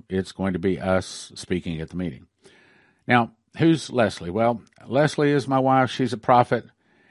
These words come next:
and she's a real prophet. She's not a bless you prophet. She is a prophet likened unto the Old Testament prophets.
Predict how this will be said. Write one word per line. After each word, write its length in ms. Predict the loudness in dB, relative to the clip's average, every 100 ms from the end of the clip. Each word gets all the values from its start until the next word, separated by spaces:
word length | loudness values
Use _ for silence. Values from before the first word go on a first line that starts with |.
| _
and 380 | -6 -4 -4 -6
she's 300 | -2 0 2
a 40 |
real 160 | 4 4
prophet. 520 | 4 4 4 2 -6
She's 320 | -8 -6 -4 -2
not 340 | 0 0 0
a 100 | -2
bless 300 | 2 0 0
you 80 | -2
prophet. 460 | 2 2 0 -8
She 200 | -8 -4
is 200 | -2 -2
a 80 | -4
prophet 320 | 0 0 0
likened 320 | -2 -2 -2 -6
unto 160 | -4
the 100 | -2
Old 160 | -2 -2
Testament 440 | -6 -8 -12 -8
prophets. 420 | -8 -8 -12 -20